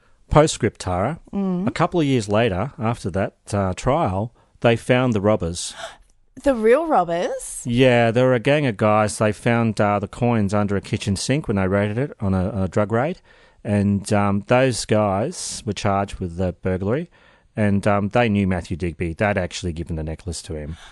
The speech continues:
Speaker 2: Do you think he was trying to get them to give the coins back so that he, you know, could deal with these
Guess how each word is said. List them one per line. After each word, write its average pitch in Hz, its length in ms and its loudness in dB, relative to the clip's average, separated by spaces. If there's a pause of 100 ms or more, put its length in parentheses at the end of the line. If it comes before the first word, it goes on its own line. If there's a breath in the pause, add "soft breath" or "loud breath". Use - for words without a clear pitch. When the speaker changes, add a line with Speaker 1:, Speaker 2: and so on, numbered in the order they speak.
(120)
Speaker 2:
Do 285 100 -2
you 320 100 2
think 453 240 -2
he 311 140 -2
was 277 140 -2
trying 214 260 -2
to 190 60 -4
get 165 380 -4
them 175 220 -4
to 175 140 -8
give 160 320 -10
the 165 80 -4
coins 156 480 -8
back - 360 -6
so 185 180 -4
that 180 160 -4
he, 165 420 -6
you 170 120 -6
know, 151 280 -6
could 160 240 -8
deal 156 200 -6
with 160 200 -8
these 151 500 -10